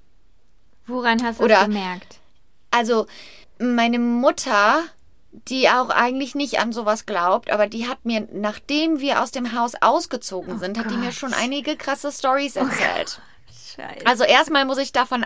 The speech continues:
Speaker 2: damit anfangen, dass der Vorbesitzer, der vorher, die Familie, die da vorher drin gewohnt hat, der Mann, der hat sich in dem Haus selber das
Speaker 1: Mm,
Speaker 2: Leben genommen.
Speaker 1: Scheiße.
Speaker 2: Mhm. Und, ähm, m,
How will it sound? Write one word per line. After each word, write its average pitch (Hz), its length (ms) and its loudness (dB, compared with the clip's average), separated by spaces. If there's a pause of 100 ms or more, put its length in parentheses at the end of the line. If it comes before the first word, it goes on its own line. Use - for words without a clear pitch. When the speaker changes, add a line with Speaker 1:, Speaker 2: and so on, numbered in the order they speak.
(100)
Speaker 2:
damit 240 300 -4
anfangen, 240 540 0
dass 226 160 -2
der 214 180 2
Vorbesitzer, 254 1080 2
der 214 180 -2
vorher, 262 640 2
die 247 100 -8
Familie, 277 440 0
die 285 60 -2
da 226 140 0
vorher 294 300 0
drin 262 200 -4
gewohnt 240 460 -6
hat, - 360 -8 (240)
der 220 120 2
Mann, 226 520 0 (160)
der - 120 -6
hat 226 160 -6
sich 233 260 -8
in 247 140 -2
dem 254 280 -4
Haus 220 540 -4 (220)
selber 214 280 6
das 247 140 2
Speaker 1:
Mm, 226 60 -2
Speaker 2:
Leben 196 240 0
genommen. 151 560 -8
Speaker 1:
Scheiße. - 1200 -18 (240)
Speaker 2:
Mhm. 226 480 2 (240)
Und, 233 540 2
ähm, 208 760 0 (260)
m, 214 480 -2